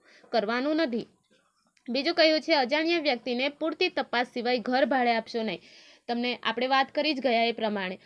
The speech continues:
અજાણી વ્યક્તિને ઘર ભાડે આપવાનું નથી અને આપો તો એ તેના જે આધાર કાર્ડ હોય, લાયસન્સ કાર્ડ હોય છે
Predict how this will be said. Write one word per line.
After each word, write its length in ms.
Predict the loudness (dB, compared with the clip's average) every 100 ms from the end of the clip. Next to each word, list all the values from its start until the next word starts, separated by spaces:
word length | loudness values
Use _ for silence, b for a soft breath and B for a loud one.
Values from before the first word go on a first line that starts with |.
| b
અજાણી 540 | -2 0 0 0 -2 0
વ્યક્તિને 640 | 0 -2 -2 -4 -2 -4
ઘર 300 | -4 -2 -2
ભાડે 320 | -2 -2 -2
આપવાનું 440 | -4 -4 -4 -2 -2
નથી 300 | -2 -4 -6
અને 280 | -4 0
આપો 400 | 0 0 -2 -2
તો 200 | -2 0
એ 80 | 0
તેના 260 | 0 -2 -2
જે 120 | -2
આધાર 360 | -2 -2 -2 -2
કાર્ડ 260 | 0 0
હોય, 160 | 2 0
લાયસન્સ 460 | 0 -2 -4 -8 -4
કાર્ડ 260 | -2 0
હોય 180 | 0 -2
છે 220 | -2 -4